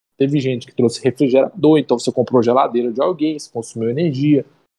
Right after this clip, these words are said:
Daqui a uns anos, né, daqui a umas décadas, isso vai ser dentro de um metaverso, cara. Então, assim, todo o entretenimento que a gente tem hoje, não só entretenimento, mas outras coisas também que existem, esportes, né? É, é,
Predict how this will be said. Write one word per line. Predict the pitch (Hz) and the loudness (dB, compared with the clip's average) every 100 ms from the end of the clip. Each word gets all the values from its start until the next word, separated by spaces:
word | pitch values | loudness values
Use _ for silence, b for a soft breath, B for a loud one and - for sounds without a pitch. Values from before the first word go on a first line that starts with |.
| - | -2
Daqui | 143 147 254 | 0 0 0
a | |
uns | 240 180 123 | 2 2 2
anos, | 131 202 175 104 | 0 0 -2 -4
né, | 117 123 | -4 -4
daqui | 117 - | -6 -4
a | |
umas | 110 95 | -6 -4
décadas, | 127 131 107 92 - | -4 -2 -2 -4 -2
isso | 135 - | -2 0
vai | 160 | 0
ser | - | 0
dentro | 139 156 185 185 | 2 2 2 0
de | 170 | 0
um | |
metaverso, | 170 175 165 135 139 - - | -2 0 2 2 0 -4 -12
cara. | - _ _ _ 110 | -12 _ _ _ -4
Então, | 117 170 | 0 2
assim, | 180 175 123 - _ - | 2 0 0 -2 _ 2
todo | 233 240 247 | 2 4 4
o | 220 | 4
entretenimento | 196 190 175 175 156 127 147 175 - | 4 4 2 2 0 0 -2 -4 -6
que | - | -4
a | 127 | -4
gente | 131 - | -6 -10
tem | - 117 107 | -8 -4 0
hoje, | 143 170 120 95 _ _ - | 0 2 -2 -6 _ _ -6
não | 196 226 | -2 -2
só | - | -2
entretenimento, | 196 170 151 156 147 117 143 180 - 107 | -2 0 0 0 -2 -2 -4 -6 -8 -8
mas | 117 120 - - _ _ - | -6 -6 -10 -16 _ _ -4
outras | - 196 - 151 - | -2 0 2 0 2
coisas | 143 131 - | 0 2 -2
também | 123 123 | -4 -4
que | - | 0
existem, | 123 104 117 - 131 127 | 0 0 -4 -4 -2 -2
esportes, | - _ 143 160 160 - - | -4 _ 2 2 0 -8 -10
né? | 113 120 _ _ - | -10 -10 _ _ -12
É, | 73 82 110 113 101 95 | -10 -4 0 0 2 0
é, | 92 | 2